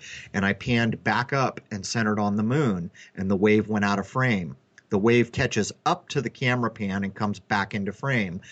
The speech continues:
And that has always been bulletproof evidence that equipment plays no role in this. But there are other reasons, um, that have come to light. Uh, I don't know, six months or a year later, we found energy pulses, uh,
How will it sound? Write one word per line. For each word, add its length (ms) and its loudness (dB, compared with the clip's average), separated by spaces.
And 100 2
that 180 2
has 180 0
always 440 2
been 400 -6
bulletproof 600 0
evidence 600 -2
that 160 -4
equipment 600 -2
plays 320 0
no 140 0
role 360 4
in 120 0
this. 320 -10
But 180 0
there 160 6
are 160 6
other 220 4
reasons, 640 0
um, 500 -4
that 120 0
have 140 -2
come 240 0
to 60 0
light. 420 0
Uh, 300 -6
I 100 -2
don't 120 -2
know, 220 -2
six 300 -2
months 280 0
or 80 4
a 40 4
year 220 4
later, 460 4
we 160 4
found 320 2
energy 360 2
pulses, 720 -6
uh, 220 -4